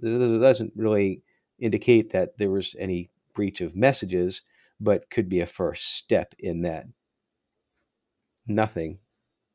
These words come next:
is secure, or at least completely secure. Over a dozen new B M C firmware flaws expose O T and I O T devices to remote attacks. This coming to us from the Hacker News. Apparently,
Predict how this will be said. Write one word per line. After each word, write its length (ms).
is 120
secure, 400
or 140
at 80
least 220
completely 400
secure. 320
Over 320
a 60
dozen 480
new 220
B 200
M 80
C 180
firmware 380
flaws 340
expose 580
O 100
T 300
and 120
I 160
O 80
T 260
devices 480
to 120
remote 260
attacks. 540
This 300
coming 340
to 160
us 100
from 140
the 100
Hacker 300
News. 540
Apparently, 800